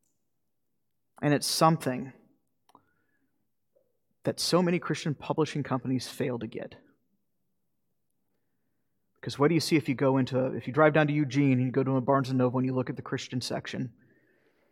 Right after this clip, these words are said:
Every book in, in the Christian section seems to be how to, you know, ten steps to a more victor-, victorious life and, and all these kind of health and wealth prosperities or,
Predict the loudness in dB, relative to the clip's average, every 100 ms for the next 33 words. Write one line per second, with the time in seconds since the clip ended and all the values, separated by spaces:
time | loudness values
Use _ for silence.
0 | _ _ _ _ _ _ _ _ 0 2
1 | 4 4 4 0 0 -2 -2 -4 -4 -4
2 | -6 -8 -8 -4 -4 -4 -4 -4 -2 0
3 | 0 -2 -4 -6 -2 -2 -2 -2 -2 -2
4 | -2 -2 0 0 -2 -6 -6 -6 -6 -10
5 | -4 2 4 2 0 -2 -2 -4 -8 -10
6 | -20 -4 0 2 2 0 -2 -2 -4 -2
7 | 0 0 0 -4 -4 0 4 4 4 2
8 | 0